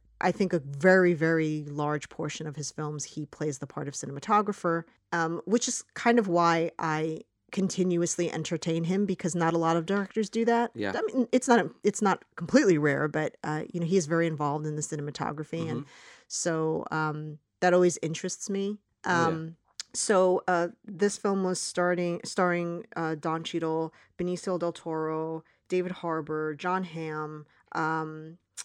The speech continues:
Speaker 1: he's worked, uh, at Brendan Fraser.
Speaker 2: Yeah.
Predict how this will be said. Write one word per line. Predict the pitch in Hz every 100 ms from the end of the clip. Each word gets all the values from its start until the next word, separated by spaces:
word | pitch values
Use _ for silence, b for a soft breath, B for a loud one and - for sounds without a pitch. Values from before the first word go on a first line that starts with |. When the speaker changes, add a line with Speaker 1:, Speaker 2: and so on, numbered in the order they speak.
| _ _ -
Speaker 1:
he's | - 247 185
worked, | 180 190 202 -
uh, | 160 156 -
at | 175 - _ _
Brendan | - 180 190 202
Fraser. | - 160 156 147 160 151 156 160 151
Speaker 2:
Yeah. | 123 123